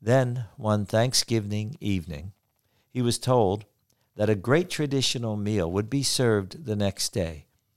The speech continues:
and he would be expected to be thankful for all the good things that he had. He went to his sleeping quarters upstairs all alone, and he wept as he had nothing in his heart for which he was thankful.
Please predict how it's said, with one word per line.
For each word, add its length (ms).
and 120
he 100
would 180
be 100
expected 540
to 100
be 160
thankful 760
for 260
all 420
the 120
good 340
things 340
that 100
he 140
had. 360
He 120
went 220
to 80
his 120
sleeping 400
quarters 400
upstairs 640
all 200
alone, 380
and 100
he 120
wept 400
as 140
he 100
had 180
nothing 380
in 100
his 200
heart 300
for 140
which 280
he 120
was 180
thankful. 580